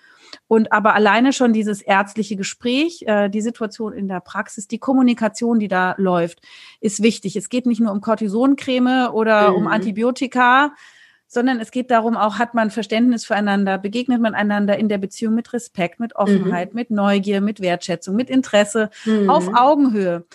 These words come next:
Speaker 2: Mhm.
Speaker 1: All das sind Dinge, die die Arzt-Patient-Beziehung, ähm, stark machen, die sie tragen und die den Patienten helfen, zu heilen,
Speaker 2: Mhm.
Speaker 1: optimistisch zu sein, Hoffnung zu haben und dann eben auch eine Therapie durchzustehen und auch Verantwortung für sich selber zu übernehmen,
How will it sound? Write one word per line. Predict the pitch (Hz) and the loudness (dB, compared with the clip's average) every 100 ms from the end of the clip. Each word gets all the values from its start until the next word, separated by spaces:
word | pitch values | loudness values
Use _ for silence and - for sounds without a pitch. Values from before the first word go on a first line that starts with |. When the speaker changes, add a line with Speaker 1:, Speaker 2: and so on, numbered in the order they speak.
| - | -6
Speaker 2:
Mhm. | 208 190 269 | -4 -2 0
Speaker 1:
All | 220 254 | 0 2
das | 311 | 0
sind | 302 277 | 0 0
Dinge, | 269 285 | 2 0
die | 269 247 | 0 -4
die | 233 233 220 | -4 -6 -6
Arzt-Patient-Beziehung, | 101 131 226 - 226 233 311 339 294 - 262 240 208 - | -6 -2 -2 -4 -4 -2 0 0 -4 -4 -2 -2 -4 -4
ähm, | 214 202 | -2 -2
stark | 196 208 196 294 | -4 0 0 2
machen, | 320 277 | 0 0
die | 226 | -2
sie | 214 | -4
tragen | 208 - 208 247 | -8 -2 0 2
und | 247 | 0
die | 220 | -2
den | 214 | -6
Patienten | 202 214 - 220 214 | -6 -10 -6 -4 -4
helfen, | 208 208 208 202 202 _ | -4 -6 -6 -8 -10 _
zu | - 220 185 - | -12 -8 -6 0
heilen, | 190 214 302 359 427 - | 2 4 2 0 -8 -20
Speaker 2:
Mhm. | - 196 190 | -4 0 2
Speaker 1:
optimistisch | 190 180 233 214 202 - 233 - | 0 0 2 4 2 -2 -8 -6
zu | - | -4
sein, | 226 240 247 302 339 _ | 0 2 4 0 -2 _
Hoffnung | - 175 156 - 233 254 | -8 0 0 4 4 4
zu | - 262 | 2 0
haben | 220 226 254 | 2 2 2
und | 233 214 | 0 0
dann | 233 | 2
eben | 240 226 226 | 2 -2 -2
auch | 185 | -2
eine | 202 | -4
Therapie | 196 202 185 - 240 | -4 -4 -6 -4 -4
durchzustehen | 202 277 285 285 - 269 | -2 -2 -2 -6 -2 -2
und | 254 254 | -2 2
auch | 240 262 - | 2 2 -8
Verantwortung | - - 233 262 285 262 | -18 -4 -4 -2 -4 -4
für | 233 208 | -8 -8
sich | 202 | -6
selber | 202 208 240 | -2 -2 -2
zu | 220 | -6
übernehmen, | 208 202 202 | -4 -4 -4